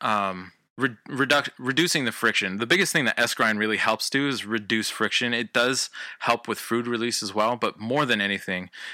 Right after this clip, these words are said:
it helps with reducing friction. Uh, so that means when you're cutting up and getting up into thicker part of the cross section of the blade, you're almost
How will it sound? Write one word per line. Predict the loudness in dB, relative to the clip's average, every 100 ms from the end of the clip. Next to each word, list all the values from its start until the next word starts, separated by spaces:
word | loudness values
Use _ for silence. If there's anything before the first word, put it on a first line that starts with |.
| -4
it | 0
helps | 2 0 -2
with | -4 -4 -6 -20 _ _
reducing | -6 -2 0 2 0 -2
friction. | -2 0 2 0 -2 -8 -16 -18 -2
Uh, | 0 2
so | 0 0 0 2
that | 2 4
means | 2 0
when | 0
you're | 0
cutting | 2 2 4 4
up | 2
and | -2 2
getting | 4 4
up | 0 -2
into | -6 -10
thicker | -2 0 0 -2
part | 2 0
of | 0
the |
cross | 0 2 2
section | 2 0 0 -4
of |
the | -8
blade, | -2 0 2 0 -6 -14 -12 -12 -12 -14 -18 _ _
you're | -2 2 4 2 0 -6 -4
almost | -2 0 0 -2